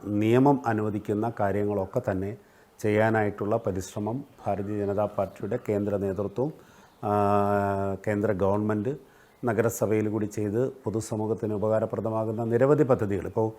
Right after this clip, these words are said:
ആ, അമൃത് പദ്ധതി, അമൃത് പദ്ധതിയുടെ ഭാഗമായിട്ട് കോടിക്കണക്കിന് രൂപ ചെലവഴിച്ചുകൊണ്ട് ആമയിഴഞ്ചാൻ തോട്, അതുപോലെ തന്നെ കനാലുകൾ, തിരുവനന്തപുരത്ത് തന്നെ മാനത്ത് മഴ കറുത്താൽ, ആ, നഗരം വെള്ളത്തിലാകുന്ന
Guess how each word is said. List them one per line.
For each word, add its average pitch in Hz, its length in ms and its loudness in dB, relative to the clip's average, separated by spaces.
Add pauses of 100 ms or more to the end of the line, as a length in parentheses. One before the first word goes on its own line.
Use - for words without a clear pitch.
(400)
ആ, 110 360 4 (140)
അമൃത് 135 280 6
പദ്ധതി, 95 380 0 (140)
അമൃത് 127 280 2
പദ്ധതിയുടെ 127 460 2
ഭാഗമായിട്ട് 113 580 0
കോടിക്കണക്കിന് 117 800 2
രൂപ 104 200 0
ചെലവഴിച്ചുകൊണ്ട് 98 760 -4 (440)
ആമയിഴഞ്ചാൻ 113 720 4
തോട്, 104 420 2
അതുപോലെ 107 460 2
തന്നെ 104 280 0
കനാലുകൾ, 104 760 0
തിരുവനന്തപുരത്ത് 107 640 0
തന്നെ 104 260 -2 (480)
മാനത്ത് 123 500 4
മഴ 120 320 4
കറുത്താൽ, 123 580 6 (180)
ആ, 110 100 -4 (960)
നഗരം 113 400 2
വെള്ളത്തിലാകുന്ന 110 840 2